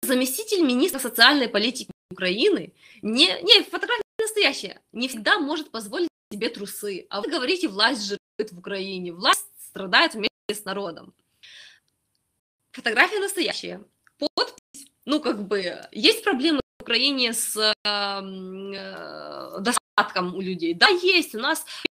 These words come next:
пенсии низкие, зарплаты тоже не очень высокие. Пенсионеры на самом деле в, э, не очень хорошем состоянии, да, то есть,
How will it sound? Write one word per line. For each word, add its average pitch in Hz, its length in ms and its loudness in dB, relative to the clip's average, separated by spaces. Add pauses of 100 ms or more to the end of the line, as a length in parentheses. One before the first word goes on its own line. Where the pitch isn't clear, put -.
пенсии 415 320 2
низкие, 254 460 -4
зарплаты 240 500 -4
тоже 302 280 -4
не 277 120 -4
очень 254 300 -8 (120)
высокие. 220 340 -6
Пенсионеры 269 540 -2
на 233 60 -4 (100)
самом 233 280 -4
деле 233 280 0
в, 196 340 -12
э, 196 520 -4 (200)
не 277 220 2
очень 240 400 -8
хорошем 220 360 -6
состоянии, 247 640 -4
да, 294 260 -2
то 277 120 -12
есть, 214 180 -8